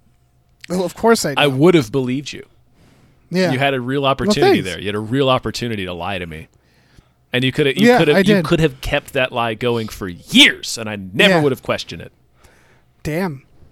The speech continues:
Speaker 2: Yo-,
Speaker 1: Yeah,
Speaker 2: yoga's
Speaker 1: I
Speaker 2: one of
Speaker 1: should've.
Speaker 2: those things that doesn't surprise. It's just like, yeah, sure.
Speaker 1: Oh, yeah.
Speaker 2: I've,
Speaker 1: I mean,
Speaker 2: I've
Speaker 1: it's not
Speaker 2: done yoga
Speaker 1: athletic.
Speaker 2: in the past. I'm, I'm terrible at, at regularly doing any kind of exercise. I've been better recently. Um,
Speaker 1: Mm-hmm.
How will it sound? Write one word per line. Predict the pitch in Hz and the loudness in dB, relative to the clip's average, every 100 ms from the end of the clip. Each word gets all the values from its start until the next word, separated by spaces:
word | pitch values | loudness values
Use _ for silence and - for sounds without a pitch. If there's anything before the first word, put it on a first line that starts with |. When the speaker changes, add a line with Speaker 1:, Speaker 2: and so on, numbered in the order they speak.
| _ _ _ _ _ | _ _ _ _ _
Speaker 2:
Yo-, | 139 170 - | 2 2 4
Speaker 1:
Yeah, | 196 240 | 4 4
Speaker 2:
yoga's | - 196 | 4 2
Speaker 1:
I | 220 | 4
Speaker 2:
one | 214 | 4
of | |
Speaker 1:
should've. | 185 | 4
Speaker 2:
those | 175 | 2
things | - 170 147 | 0 -2 -2
that | 117 | 0
doesn't | 139 135 127 | 0 0 -8
surprise. | - 135 143 | 0 0 2
It's | 135 | -2
just | 131 143 | -4 -4
like, | 135 | -2
yeah, | 175 165 | -2 -2
sure. | 160 147 - _ _ _ _ _ _ _ _ _ - - - | -2 -6 -8 _ _ _ _ _ _ _ _ _ -20 -20 4
Speaker 1:
Oh, | 392 | 6
yeah. | 226 233 | 8 4
Speaker 2:
I've, | 151 | 4
Speaker 1:
I | 156 180 | 4 6
mean, | 240 | 6
Speaker 2:
I've | 220 | 6
Speaker 1:
it's | |
not | 170 175 | 6 6
Speaker 2:
done | 202 165 | 4 6
yoga | 165 196 | 6 8
Speaker 1:
athletic. | 165 147 | 6 4
Speaker 2:
in | 135 | 0
the | 123 | -2
past. | 131 139 156 - | 0 2 0 2
I'm, | 127 123 | 0 2
I'm | 143 147 | -2 0
terrible | - 220 214 165 139 | 2 4 4 0 -2
at, | 123 _ | -2 _
at | 127 117 117 123 123 | -2 -2 -6 -20 -8
regularly | 123 139 131 131 120 113 | 0 0 2 -4 -2 -4
doing | 110 98 92 | -4 -4 -4
any | 104 143 | -6 -2
kind | 170 180 | -2 -2
of | 180 | 0
exercise. | 175 - 180 180 175 175 175 | -2 -2 -2 2 2 0 -2
I've | - 123 | -2 -2
been | 123 113 | -2 -2
better | 120 123 120 | -2 -2 -4
recently. | 107 104 117 139 147 151 - _ _ _ - - | -6 -8 -6 -6 -6 -8 -10 _ _ _ -10 -2
Um, | |
Speaker 1:
Mm-hmm. | 131 127 123 190 185 | 0 0 0 0 0